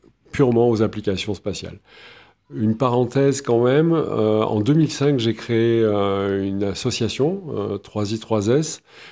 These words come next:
euh, qui a maintenant trois départements, Europa, America et Africa.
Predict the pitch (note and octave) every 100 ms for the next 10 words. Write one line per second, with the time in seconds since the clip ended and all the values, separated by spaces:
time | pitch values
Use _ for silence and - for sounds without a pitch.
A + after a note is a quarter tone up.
0 | - - G2 G2 F#2+ - A2 A2 G#2+ G#2
1 | G#2 F#2+ A2 A2 G#2+ G2+ - C3+ B2 A#2
2 | - A2+ C#3+ F3+ D3+ A2 G2+ G#2 A#2+ A#2
3 | A2+ A2 G#2+ G#2 A2+ G#2 G2 - G2 B2
4 | F3+